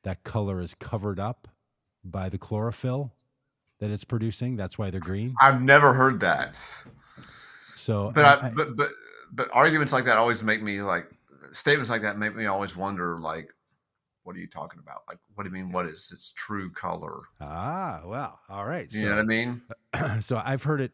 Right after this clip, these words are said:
Speaker 1: uh, y-, y-, usually as, like, a sermon or funeral, uh,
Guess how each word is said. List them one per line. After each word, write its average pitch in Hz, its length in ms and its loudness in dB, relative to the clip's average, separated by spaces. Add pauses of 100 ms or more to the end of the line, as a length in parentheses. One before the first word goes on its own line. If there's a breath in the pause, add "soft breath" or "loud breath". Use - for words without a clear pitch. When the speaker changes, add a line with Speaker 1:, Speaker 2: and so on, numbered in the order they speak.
Speaker 1:
uh, 110 260 -6 (120)
y-, 92 180 -14
y-, 82 180 -16
usually 123 460 -4
as, 95 120 -8
like, 98 160 -8
a 85 200 -8 (680)
sermon 127 640 -4
or 85 160 -10
funeral, 123 720 -6 (460)
uh, 104 320 -8